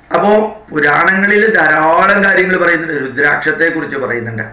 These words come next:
ഏകാക്ഷര ഉപനിഷത്ത്, അവ്യക്ത ഉപനിഷത്ത്, കടരുദ്രോപനിഷത്ത്, രുദ്രജാപാലോപനിഷത്ത് തുടങ്ങിയ ഉപനിഷത്തുകളില്,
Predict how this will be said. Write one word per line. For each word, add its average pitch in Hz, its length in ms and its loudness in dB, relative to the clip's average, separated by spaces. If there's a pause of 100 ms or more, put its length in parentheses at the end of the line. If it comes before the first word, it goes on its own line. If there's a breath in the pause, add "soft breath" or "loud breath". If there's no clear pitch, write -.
(580 loud breath)
ഏകാക്ഷര 170 680 2
ഉപനിഷത്ത്, 143 600 -2
അവ്യക്ത 147 560 0
ഉപനിഷത്ത്, 139 640 -4
കടരുദ്രോപനിഷത്ത്, 135 1120 -4
രുദ്രജാപാലോപനിഷത്ത് 135 1300 -2
തുടങ്ങിയ 135 260 -6
ഉപനിഷത്തുകളില്, 147 840 -2